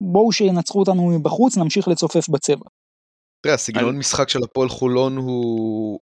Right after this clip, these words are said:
Speaker 2: מאוד מאוד אזוריות, מאוד מאוד חילופים, נשען מאוד מאוד על קלוזאוטים, אה, שכולם צריכים לעבוד ב-, ב-, ב-, בהגנה, וזה לא רק שחקנים ספציפיים. ואני לא חושב שהפועל חולון תשנה את זה בגלל, אה, בורסה ספור.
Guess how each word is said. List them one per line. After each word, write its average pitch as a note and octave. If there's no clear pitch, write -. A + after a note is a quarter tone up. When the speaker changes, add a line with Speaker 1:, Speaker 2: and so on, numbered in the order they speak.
Speaker 2:
מאוד B2
מאוד B2
אזוריות, A#2
מאוד A#2
מאוד A#2+
חילופים, C3
נשען C3
מאוד C#3+
מאוד C3+
על B2+
קלוזאוטים, B2+
אה, G#2
שכולם D#3
צריכים B2
לעבוד F#2+
ב-, E2+
ב-, G2
ב-, F2+
בהגנה, F2+
וזה F#2
לא A2
רק G#2
שחקנים G2+
ספציפיים. -
ואני F2
לא G#2
חושב A#2
שהפועל G#2+
חולון G#2
תשנה G#2
את F#2+
זה G2+
בגלל, G2
אה, F#2
בורסה F#2+
ספור. -